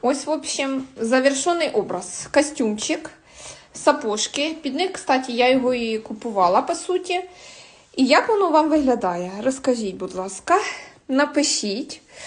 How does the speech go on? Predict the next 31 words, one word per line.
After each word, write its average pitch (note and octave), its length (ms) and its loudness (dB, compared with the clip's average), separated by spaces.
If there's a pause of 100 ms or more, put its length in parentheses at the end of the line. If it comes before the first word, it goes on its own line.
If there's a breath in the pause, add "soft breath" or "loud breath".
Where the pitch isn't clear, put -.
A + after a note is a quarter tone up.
(480 loud breath)
Бо C4 320 6
в B3+ 40 4
мене F4+ 220 2 (100)
не A#4 80 6
було D4 340 0
ніколи A3 460 2
такого A3+ 340 -2
костюма, G#4+ 460 -2
такого D4+ 320 -4
фасону, F#3 720 -2 (120)
щоб G3 300 -4
юбка D#4+ 360 0
в'язана C4+ 680 4
і A3+ 220 -2 (320 loud breath)
світер G#3+ 560 -4
оверсайз. F#3+ 840 -4 (1080 loud breath)
І D#4+ 300 4
знатоки. D4+ 680 0 (160)
А B3+ 100 2
ну-ка D#4+ 240 2
розкажіть, C#4 500 2
з G#3 40 -4
якої A3 220 0
сторони D4+ 360 0
должен C#4 360 2
бути C4 180 -2
цей B3+ 160 2
розріз? G3 560 -4
Справа D#4 400 6
чи C#4 180 -2
зліва? G3+ 460 0